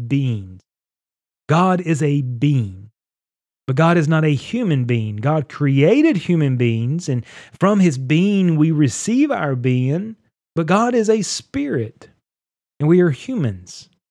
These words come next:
God is a spirit, and we're human beings created by this spirit. Therefore, he is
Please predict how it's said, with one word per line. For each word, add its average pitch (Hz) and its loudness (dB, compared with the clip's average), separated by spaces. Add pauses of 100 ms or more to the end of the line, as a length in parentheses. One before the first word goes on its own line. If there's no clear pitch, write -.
(360)
God 180 2
is 190 2
a 180 4
spirit, 175 -2
and 190 0
we're 156 2
human 180 0
beings 165 0
created 220 -2
by 143 0
this 131 -2
spirit. 110 -4
Therefore, 175 0
he 180 0
is 170 0